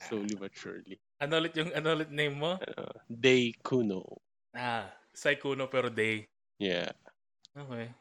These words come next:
Speaker 2: on the nose. Sorry. <laughs>
Speaker 1: <laughs>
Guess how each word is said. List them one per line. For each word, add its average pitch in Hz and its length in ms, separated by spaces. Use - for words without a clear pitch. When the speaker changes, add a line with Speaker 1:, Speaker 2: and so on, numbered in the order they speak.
Speaker 2:
on 131 180
the 127 100
nose. 107 500
Sorry. 113 500
<laughs> - 80
Speaker 1:
<laughs> - 320